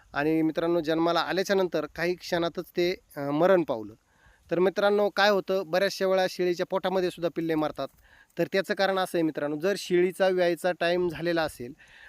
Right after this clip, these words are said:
आणि जर ती योग्य वेळेत चार दोन क-, तिला ज्यावेळेस कळ येते किंवा तिची जी मुतट म्हणतात आपल्या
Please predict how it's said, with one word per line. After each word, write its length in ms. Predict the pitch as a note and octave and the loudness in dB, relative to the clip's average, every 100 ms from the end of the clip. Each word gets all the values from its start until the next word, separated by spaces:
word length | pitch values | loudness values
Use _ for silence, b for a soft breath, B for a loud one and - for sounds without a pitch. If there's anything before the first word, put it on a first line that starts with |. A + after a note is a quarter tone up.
| B | B
आणि 200 | C#3+ E3+ | 0 0
जर 220 | D#3 F#3+ | 2 0
ती 340 | - G3 G3 - - - - _ _ - - | -2 -8 -8 -12 -18 -20 -20 _ _ -18 -4
योग्य 520 | D3 G3 G3 F#3 F3+ | 2 2 2 2 0
वेळेत 360 | D#3+ E3+ G3+ D#3 - - | 4 4 4 2 -6 -6
चार 220 | F3+ F3+ F#3+ | 0 0 0
दोन 320 | E3+ F#3 E3 - - | -2 -4 -6 -10 -4
क-, 60 | E3 - | -4 0
तिला 220 | F3 F#3 | 2 2
ज्यावेळेस 400 | E3 F3+ F#3+ F#3+ - - _ - | 2 0 0 -2 -8 -20 _ -6
कळ 160 | F#3 G3 | -2 0
येते 280 | D3+ B2+ C3 - b b b | 0 -4 -12 -16 b b b
किंवा 160 | D#3 E3+ F3 | -2 -2 -2
तिची 160 | D#3 | -10
जी 240 | D#3 F3 - - | -10 -10 -12 -12
मुतट 420 | C#3 E3 G#3 G3+ | -6 -4 -2 -2
म्हणतात 300 | F3 E3 D3+ | -4 -6 -4
आपल्या 220 | D3 C#3+ | -4 -4